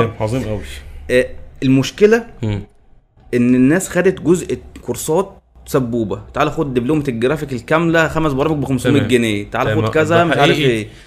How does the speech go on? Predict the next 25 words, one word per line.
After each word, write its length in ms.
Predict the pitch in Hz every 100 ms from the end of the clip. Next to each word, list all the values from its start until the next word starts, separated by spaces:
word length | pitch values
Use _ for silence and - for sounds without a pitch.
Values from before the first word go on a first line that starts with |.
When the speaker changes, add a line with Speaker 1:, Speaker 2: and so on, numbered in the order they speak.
| - -
Speaker 1:
حقيقي. 400 | 135 139 139 120 - -
اه. 280 | 107 123 120 - -
Speaker 2:
رايحه 260 | 180 185 139
فين؟ 160 | 151
يعني 340 | 117 90 95 95
الاتجاه 460 | - 113 143 160
ده 120 | 165
رايح 120 | 170 147
بينا 140 | 156
على 80 | 123
فين؟ 140 | 110 98 - - - - - _ _ _ -
Speaker 1:
انا 140 | 110
حابب 220 | 107 170 170
اقول 100 | 175
بس 180 | 165 165
يا 60 |
باشمهندس 400 | - 110 135 -
نقطه 240 | 120 113 98
جدًا. 300 | 98 - 85 73 - - - 117
آم، 880 | 120 120 120 117 117 120 120 120 - -
اولا 320 | 135 208 185
احنا 180 | 185 156
ما 80 | 113
ينفعش 400 | 101 147 147 107
نحتكر 520 | 95 - 135 -